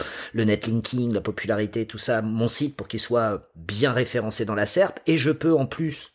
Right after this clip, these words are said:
acheter de la, du mot-clé pour pousser des annonces,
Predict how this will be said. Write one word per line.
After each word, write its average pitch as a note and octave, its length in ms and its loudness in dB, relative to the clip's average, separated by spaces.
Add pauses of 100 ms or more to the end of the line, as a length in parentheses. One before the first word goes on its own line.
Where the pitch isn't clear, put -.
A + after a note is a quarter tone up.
acheter A2+ 340 -2
de G2 120 -4
la, E2+ 120 -2
du F#2 160 -6
mot-clé A#2 480 -2 (280)
pour C3 420 0
pousser G#2+ 240 -4
des G2+ 220 -2
annonces, D#3+ 340 -2